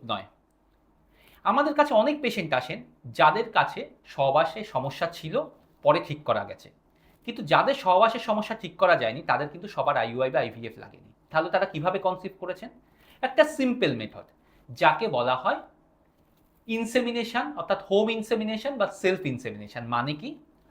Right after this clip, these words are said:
হাজব্যান্ড স্পার্মটা কালেক্ট করলেন, কোনোভাবে সেটা সিরিঞ্জ বা ড্রপারে করে ওয়াইফের ভেজাইনাতে দিলেন, তাতেও কিন্তু অনেকের প্রেগন্যান্সি আসে। হ্যাঁ, অবশ্যই তার কিছু নিয়ম আছে, সেটা কিভাবে ফলো করতে হবে সেটা আমরা অবশ্যই আমাদের ক্লিনিকে ডিটেলসে বলি।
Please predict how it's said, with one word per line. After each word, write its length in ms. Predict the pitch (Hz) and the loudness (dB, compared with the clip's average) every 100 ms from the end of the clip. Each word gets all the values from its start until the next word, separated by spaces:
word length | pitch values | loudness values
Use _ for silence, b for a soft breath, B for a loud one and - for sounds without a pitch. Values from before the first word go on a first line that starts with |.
| b b | b b
হাজব্যান্ড 440 | - 135 120 147 | -2 0 0 -4
স্পার্মটা 380 | 147 120 117 139 | 2 0 2 -2
কালেক্ট 400 | - 113 113 - | 0 0 0 -6
করলেন, 320 | 143 139 196 320 _ _ _ _ _ _ _ _ _ | -8 -6 -8 -10 _ _ _ _ _ _ _ _ _
কোনোভাবে 400 | 165 170 180 190 | -2 0 2 0
সেটা 280 | 196 147 160 | -2 -4 -4
সিরিঞ্জ 340 | 160 131 131 | -2 -4 -2
বা 100 | 139 | -2
ড্রপারে 400 | 160 117 110 123 | 0 -2 0 -2
করে 220 | 131 156 262 247 | -2 -6 -8 -2
ওয়াইফের 320 | 117 113 131 | -2 -2 -12
ভেজাইনাতে 500 | 113 110 107 104 101 | -10 -10 -10 -12 -16
দিলেন, 280 | 98 - 104 | -20 -20 -4
তাতেও 260 | 135 127 160 | -2 0 -4
কিন্তু 240 | 170 190 | -4 -2
অনেকের 320 | 151 123 123 | -2 -2 -8
প্রেগন্যান্সি 500 | 113 107 98 101 - | -10 -14 -16 -20 -20
আসে। 180 | - - - _ b | -20 -20 -20 _ b
হ্যাঁ, 120 | - 165 | 2 6
অবশ্যই 360 | 190 226 262 | 6 4 -2
তার 220 | - 165 | 4 4
কিছু 220 | 156 180 175 | 4 -6 -4
নিয়ম 260 | 151 151 | -2 -2
আছে, 180 | 156 160 | -4 -6
সেটা 200 | - 143 | -4 -4
কিভাবে 320 | 143 135 143 | -4 -2 -2
ফলো 220 | - 127 | 0 -2
করতে 280 | 123 127 - | -2 -8 -6
হবে 120 | 135 | -6
সেটা 220 | 135 127 127 | -6 -4 -4
আমরা 160 | 127 | -2
অবশ্যই 300 | 120 120 - | -4 -4 -6
আমাদের 200 | 123 123 | -6 -6
ক্লিনিকে 300 | 123 120 117 | -10 -12 -12
ডিটেলসে 460 | 117 107 110 107 104 | -12 -12 -14 -16 -18
বলি। 260 | 98 101 | -18 -20